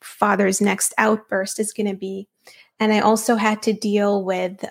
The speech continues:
an unconventional childhood, I'll say, because of the situation at home.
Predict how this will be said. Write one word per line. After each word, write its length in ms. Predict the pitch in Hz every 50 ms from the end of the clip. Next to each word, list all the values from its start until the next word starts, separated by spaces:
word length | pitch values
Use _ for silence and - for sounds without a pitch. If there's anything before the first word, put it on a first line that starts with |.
| - -
an 200 | - 196 202 -
unconventional 840 | - 247 269 262 - 247 240 220 220 214 214 214 - - 208 196
childhood, 540 | 196 - - - - 208 208 208 202 208 196
I'll 140 | 190 180 180
say, 440 | - - - 190 185 180 190 208 208 214
because 380 | 208 208 - - 233 233 220
of 200 | 240 233 233 -
the 60 | -
situation 720 | 208 - - 214 - - 220 208 220 254 285 269 - 240 208
at 120 | 190 180
home. 420 | 185 - 190 190 190 190 190 202